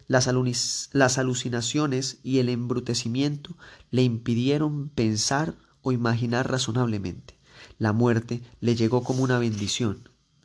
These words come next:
como un soplo de alivio, que lo liberaba de una existencia que se había convertido en una pesada carga, cuyo desenlace era en realidad una humillación y una tortura.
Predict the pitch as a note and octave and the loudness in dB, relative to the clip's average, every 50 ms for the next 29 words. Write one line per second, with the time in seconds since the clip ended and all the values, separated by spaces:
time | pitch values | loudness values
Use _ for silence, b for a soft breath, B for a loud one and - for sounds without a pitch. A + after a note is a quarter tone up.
0 | _ _ - A#2+ A2 A2+ A#2+ B2 A#2 G#2 - - C3 B2+ B2+ B2+ A#2 A2 G2+ F#2+ | _ _ -4 -2 0 2 2 2 2 2 2 2 2 2 2 0 0 0 0 0
1 | G2+ A#2 A2+ G#2 G#2 A2+ A2+ - b b b b b b b b b b b b | -2 -2 -4 -4 -6 -10 -14 -16 b b b b b b b b b b b b
2 | - - B2+ A#2+ B2+ C3+ C#3 C3 B2+ B2 C3 C3+ C#3+ C#3+ C#3 C3 C3 C3+ C3 C3+ | 0 4 4 6 6 6 6 6 6 6 6 6 6 6 6 4 2 2 0 -2
3 | C3 C3+ - B2 A2+ - - C#3 C#3+ C#3+ C#3+ - D3 C#3 C3 B2 A#2 A2 B2+ B2 | -2 -2 -4 -4 -4 -2 0 0 2 2 0 0 -2 -2 -2 -2 -4 -2 0 0
4 | B2 C3 C3+ C3 B2+ B2+ C3 B2+ A#2+ A#2 A#2 G#2+ G#2 - C#3+ C#3+ C#3 C3+ C3+ B2+ | 2 2 2 0 0 0 -2 0 2 2 0 0 0 2 4 4 4 4 4 4
5 | C3+ C3+ C3+ B2+ B2+ B2+ A#2+ A2+ - B2+ B2+ B2 A#2+ A#2+ A#2+ B2 B2+ C3 C3 C3 | 4 4 2 2 2 0 -2 0 2 2 4 2 2 0 2 4 4 4 4 2
6 | B2 B2 A#2+ - B B B B B B - D3 C3 C3+ C3 C3 C3 B2+ C#3 C3+ | -2 -2 -4 -6 B B B B B B 4 6 6 6 6 4 4 2 2 2
7 | C3+ C#3+ C#3+ C#3 - D3+ C#3 C#3+ C#3+ D3 C#3+ C3+ B2+ C3+ C3 B2 B2 C3+ C#3 D3 | 2 2 2 2 2 0 0 2 2 0 0 0 2 2 2 2 4 4 4 4
8 | D#3 D#3 D3+ - - D#3 D3 C#3+ C#3 C3+ C3+ A#2+ B2+ B2 B2+ - D3 C#3+ C#3+ C3+ | 2 2 0 0 2 2 4 4 4 2 2 2 2 0 0 2 2 2 2 4
9 | C3 B2+ C3 B2+ B2+ B2 A2+ A#2 - A2+ G#2 F#2 E2+ - | 2 2 2 2 2 0 0 2 0 0 0 0 -2 -10